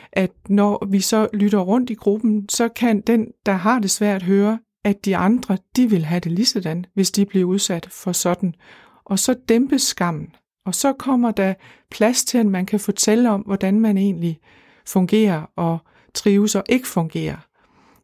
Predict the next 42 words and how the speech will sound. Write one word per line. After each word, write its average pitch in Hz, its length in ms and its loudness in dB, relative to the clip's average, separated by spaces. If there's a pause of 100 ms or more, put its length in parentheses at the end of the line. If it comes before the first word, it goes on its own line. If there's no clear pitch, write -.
(160)
Og 202 120 0
så 240 120 -4
bliver 247 180 0
det 233 100 2
mere 214 400 2 (180)
ugiftigt. - 760 -4 (1300)
Og 202 160 0
det 262 100 4
er 226 340 2
jo 185 360 0
det 185 80 -4
første 208 360 -2
skridt, - 360 -2 (720)
øh, 170 460 -2
til - 180 0
at 202 240 0
begynde 190 400 2
at 185 100 0
række 170 220 -2
ud 208 140 2
efter 190 260 -2
hjælp 185 340 -2
og - 100 -10
prøve 196 280 2
at 196 60 2
leve 196 260 2
sin 170 200 -2
dag 185 240 -2
lidt 196 160 0
anderledes, 180 540 0
eller 170 200 0
leve 175 280 2
sit 180 180 -2
arbejdsliv 180 640 -2 (120)
lidt 185 160 0
anderledes. 170 500 -2
Det 185 140 -2
er, 175 160 0
at 196 60 4
man 165 160 0
tør 165 180 -6
sige, 208 440 2